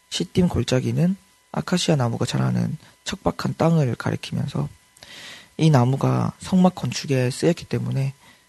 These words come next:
어, 또한 성막 관-, 성막과 관련된 지명이라는 말이 있습니다. 어, 척박하고 황량한 시딤 골짜기에서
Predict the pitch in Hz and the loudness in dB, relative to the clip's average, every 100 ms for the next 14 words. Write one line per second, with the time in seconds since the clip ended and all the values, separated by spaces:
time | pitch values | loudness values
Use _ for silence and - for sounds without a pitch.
0 | _ _ _ _ - 143 139 139 139 - | _ _ _ _ -8 -4 0 2 2 4
1 | 175 180 - 143 143 - - 185 190 190 | 4 4 2 2 2 0 2 4 4 2
2 | - 123 - 139 131 120 117 - 139 135 | 0 0 2 2 2 0 -2 0 0 0
3 | 123 113 110 110 - _ _ _ - 117 | 0 -2 -2 -4 -10 _ _ _ -2 0
4 | 123 120 - - - 151 _ _ _ _ | 0 -2 -6 -8 -8 -12 _ _ _ _
5 | _ _ _ _ _ _ _ _ - - | _ _ _ _ _ _ _ _ -20 -20
6 | - - - - _ _ _ _ - - | -20 -20 -20 -20 _ _ _ _ -10 -6
7 | 139 - - 214 - 180 156 165 170 165 | -4 -4 0 0 4 6 6 6 6 6
8 | 165 160 160 - - 190 127 - 135 123 | 6 6 4 0 0 0 0 0 0 2
9 | 107 131 123 | 0 0 -2